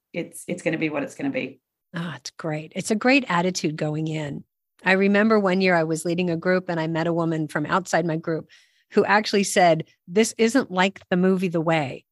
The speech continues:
Speaker 2: And she was really upset about that. <laughs>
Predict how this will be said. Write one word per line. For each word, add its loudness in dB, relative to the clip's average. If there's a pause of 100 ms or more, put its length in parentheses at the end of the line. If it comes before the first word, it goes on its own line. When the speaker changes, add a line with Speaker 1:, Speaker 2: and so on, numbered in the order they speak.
(160)
Speaker 2:
And 0
she 0
was 2
really 2
upset -2
about -4
that. -6 (1080)
<laughs> -2